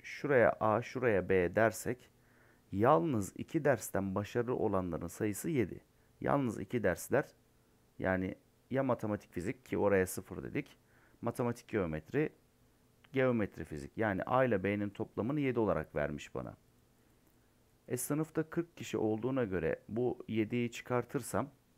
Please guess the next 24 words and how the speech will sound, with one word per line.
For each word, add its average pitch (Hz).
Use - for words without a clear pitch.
otuz 127
üç 127
kalır. 73
Yani 101
bu 117
x'lerin 117
toplamı 101
bu 107
bu, 117
bir 117
de 101
bunun 110
toplamı, 120
e, 92
otuz 131
üç 135
yapacak. 104
A 131
ile 98
B'yi 104
de 95
eklersem 92
kırk -
yapıyor. 80